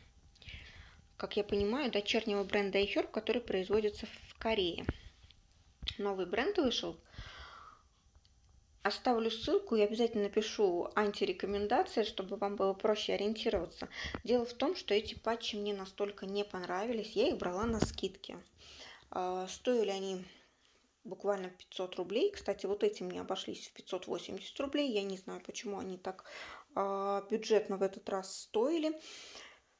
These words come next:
Обычно, когда я на сайте последний раз смотрела, они были чуть подороже, но неважно. В общем, мои новые гидрогелевые патчи, которые я заказала. А, ну, помимо того, что они не оказывают никакого эффекта, каки-,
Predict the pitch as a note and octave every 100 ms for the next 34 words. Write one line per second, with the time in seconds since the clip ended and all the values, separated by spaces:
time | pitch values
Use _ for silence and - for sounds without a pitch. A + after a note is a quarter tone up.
0 | _ _ - - - B3+ A#3+ B3+ B3 A#3+
1 | A#3 A3+ - A3+ G#3 A3+ A3+ A3+ A3 A3
2 | G#3+ G#3+ G#3+ G#3+ G#3+ G#3+ G#3 A3+ G3+ G3+
3 | F#3+ G#3 G#3 A#3+ - - F#3+ F#3 F#3 F#3+
4 | D4+ C4 F#3+ F3+ D#3+ - _ _ _ _
5 | _ _ _ - A3 A3 A3+ F#3+ F3+ B3
6 | D4 B3+ A#3+ F3+ E3 E3+ B3+ A3 G#3 F#3+
7 | - - - B3+ F#3+ - E3+ - - -
8 | - - - - - - - - _ F#3+
9 | G3+ G3+ G3+ G3+ G3+ G3+ G3+ F#3+ - -
10 | A#3+ - B3 A#3+ C#4 C4 A#3+ B3 A#3+ A#3
11 | A#3 A3+ A#3+ A3 G#3+ A3+ A3+ - A3 F3+
12 | F#3+ - A4 - - - -